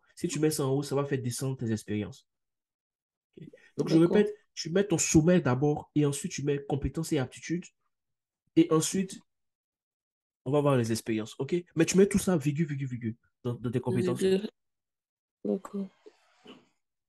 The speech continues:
Speaker 1: Et ici, cursus scolaire, ok. Deux mille dix-neuf. Un conseil pour vos, euh, curs-, pour vos expériences scolaires.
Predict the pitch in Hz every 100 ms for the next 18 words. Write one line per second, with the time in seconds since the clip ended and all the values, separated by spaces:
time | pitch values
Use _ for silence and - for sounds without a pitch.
0 | _ _ _ _ _ _ _ 165 175 -
1 | 175 - - 220 220 - 175 - 190 170
2 | 151 160 170 139 - 156 175 - _ _
3 | _ _ _ - - - - _ - 143
4 | 143 123 127 135 139 - _ _ _ _
5 | _ _ _ - - _ _ _ _ _
6 | _ _ - 233 202 139 175 127 - 139
7 | 135 - 131 160 160 156 _ _ _ _
8 | _ _ _ 127 113 113 - 139 - 127
9 | - 120 147 127 - 120 120 123 - -
10 | - - 117 104